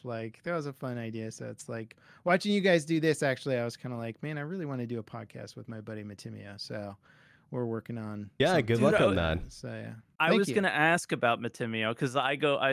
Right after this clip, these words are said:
Speaker 3: again, like, I watched the, so I, I came into Hardline. That's when I, that was my first Battlefield game. I know, ridiculous, but that was, that was it. And I just remember all the videos with him, and I didn't know if you guys still hang out and play and all that stuff.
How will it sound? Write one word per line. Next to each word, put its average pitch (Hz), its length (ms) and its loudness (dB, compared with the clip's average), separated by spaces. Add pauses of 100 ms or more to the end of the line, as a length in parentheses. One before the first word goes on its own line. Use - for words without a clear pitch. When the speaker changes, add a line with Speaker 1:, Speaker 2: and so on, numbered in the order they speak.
(140)
Speaker 3:
again, 135 320 0
like, 110 160 -2
I 120 120 4
watched 120 380 -2
the, 120 140 -8 (160)
so - 500 -4
I, 139 180 2 (100)
I 131 120 2
came 135 300 -2
into 131 200 0
Hardline. 113 600 2
That's 110 220 -2
when 110 160 -4
I, 107 240 -6
that 113 120 0
was 113 160 -6
my 120 140 2
first - 260 -6
Battlefield 113 460 0
game. 110 260 -4
I 107 100 -2
know, 107 200 -6
ridiculous, 110 640 -6
but - 180 -12
that 110 180 -4
was, 113 360 -6
that 120 160 -4
was 117 160 -6
it. 117 140 -2
And 110 80 -6
I 110 80 -2
just 120 200 -10
remember 123 360 4
all 110 160 4
the 110 80 -2
videos 107 420 0
with 110 140 -10
him, 110 180 -4
and 107 100 0
I 107 60 2
didn't 113 220 0
know 113 180 2
if 107 100 -6
you 120 120 -4
guys 107 400 0 (340)
still 143 320 -2
hang 127 260 0
out 120 380 4
and 107 160 0
play 113 540 2
and 110 120 0
all 113 180 2
that 113 200 0
stuff. 120 360 -2